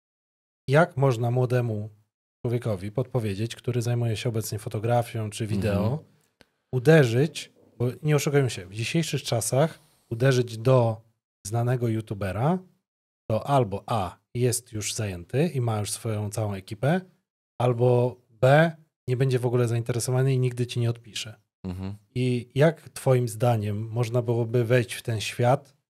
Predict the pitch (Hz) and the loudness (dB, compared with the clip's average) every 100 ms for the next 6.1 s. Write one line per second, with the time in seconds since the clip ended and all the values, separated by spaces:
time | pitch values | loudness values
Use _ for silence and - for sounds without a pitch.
0 | _ - 120 131 135 - 135 139 131 - | _ -6 0 2 2 0 0 2 2 0
1 | 135 - 143 139 160 131 120 117 - 123 | -4 2 4 4 4 0 0 -4 -4 -4
2 | 123 127 - 185 160 120 110 107 127 - | -2 -4 0 4 4 2 -4 -4 -4 -2
3 | 127 107 110 - 117 113 107 117 110 104 | -4 -2 -2 -2 -2 -2 -2 -2 -2 -4
4 | - _ _ - 123 123 117 113 110 104 | -10 _ _ -8 -4 -2 -2 -4 -4 -8
5 | 101 _ _ - 120 - 104 101 107 165 | -10 _ _ -6 -6 -6 -8 -4 -2 -2